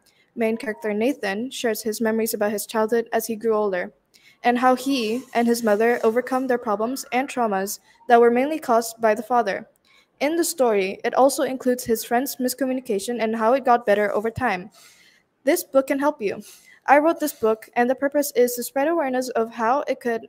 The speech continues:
affect a child. It's a short story book, but it has more than enough for a person to learn more about a broken home.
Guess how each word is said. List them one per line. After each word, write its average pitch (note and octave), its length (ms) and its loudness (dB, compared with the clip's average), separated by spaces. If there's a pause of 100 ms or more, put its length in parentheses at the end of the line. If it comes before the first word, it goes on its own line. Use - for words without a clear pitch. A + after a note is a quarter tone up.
(120)
affect A#3 360 -6
a - 20 -12
child. G#3+ 320 -4 (880)
It's B3 220 0
a B3 80 2
short D#4 280 -2
story D4+ 440 2
book, A#3+ 540 0
but A#3 280 2
it A#3+ 140 -2
has A#3 260 -2
more B3+ 160 0
than D#4+ 140 0
enough C#4 320 -2
for A#3+ 480 0
a A#3 80 0
person B3 400 -4
to B3+ 100 -4
learn A#3 180 0
more G#3+ 120 0
about G#3+ 220 -2
a G#3 40 -6
broken G#3+ 280 -6
home. A3+ 340 -6